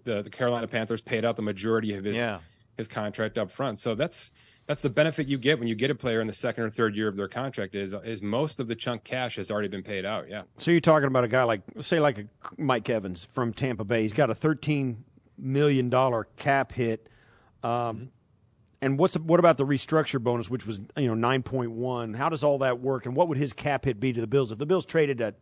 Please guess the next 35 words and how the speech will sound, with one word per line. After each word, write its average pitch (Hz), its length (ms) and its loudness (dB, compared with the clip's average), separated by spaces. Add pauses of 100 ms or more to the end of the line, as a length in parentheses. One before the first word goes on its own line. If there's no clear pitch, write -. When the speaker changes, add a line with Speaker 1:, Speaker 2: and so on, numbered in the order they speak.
(340)
Speaker 3:
you 135 120 -2
know, 107 160 0
a - 20 -2
two 156 360 4
for 113 180 -6
him 101 280 -4
or 104 60 -6
whatever? 107 460 2 (500)
Um, 110 360 0
Speaker 1:
Yeah. 113 240 -4
Speaker 3:
what's 139 240 0
that 127 120 2
look 120 180 -2
like 98 200 -6 (420)
cap-wise? 110 420 0
Speaker 1:
Yeah, 151 100 0
so 127 280 -2
only 175 260 6
the 160 120 2
thirteen 156 680 0 (100)
plus 143 240 -2
the 139 100 0
roster 135 360 0
bonus. 104 240 -2
So 113 140 0
four, 160 360 2
one 135 260 2
year, 160 160 4
fourteen 143 500 -2
point 131 200 -4
five 123 260 0
million 113 320 0
comes 123 320 -4
to 120 60 -4
Buffalo 104 580 -2